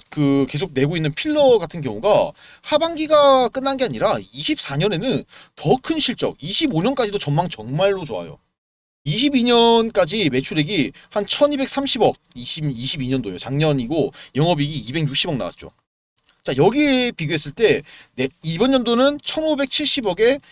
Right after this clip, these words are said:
영업이익이 사백오십 억 나올 전망이에요. 피이알이 열 배도 안 되는 구간입니다. 내년은 어떻게 돼요? 내년은 한 천팔백억 이상 나올 전망이고 영업이익이 오백육십 억 정도 나올 전망입니다. 그러면은 얘들이 최소 시총이 일 조는 되어야지 제자리다.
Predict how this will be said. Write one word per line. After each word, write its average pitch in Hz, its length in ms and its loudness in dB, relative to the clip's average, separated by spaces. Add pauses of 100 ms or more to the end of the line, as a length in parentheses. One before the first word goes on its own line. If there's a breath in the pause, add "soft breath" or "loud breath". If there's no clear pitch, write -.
(120 soft breath)
영업이익이 143 640 -2
사백오십 151 800 -2
억 214 100 -2
나올 143 160 2
전망이에요. 95 440 -12 (500 soft breath)
피이알이 277 480 2
열 135 140 2
배도 269 200 -2
안 165 100 -2
되는 143 240 -4
구간입니다. 107 520 -10 (240)
내년은 220 340 4
어떻게 151 240 -4
돼요? 87 260 -10
내년은 214 520 2 (180 loud breath)
한 262 200 0
천팔백억 311 680 -2
이상 170 220 -2
나올 165 160 4
전망이고 143 540 0
영업이익이 135 680 0 (320 loud breath)
오백육십 254 600 0
억 262 60 -2
정도 175 180 -4
나올 110 160 -2
전망입니다. 101 560 -10 (440)
그러면은 269 560 2
얘들이 180 500 0 (180 loud breath)
최소 320 340 0
시총이 294 440 0
일 320 280 -2
조는 330 400 -2
되어야지 180 600 2
제자리다. 139 800 2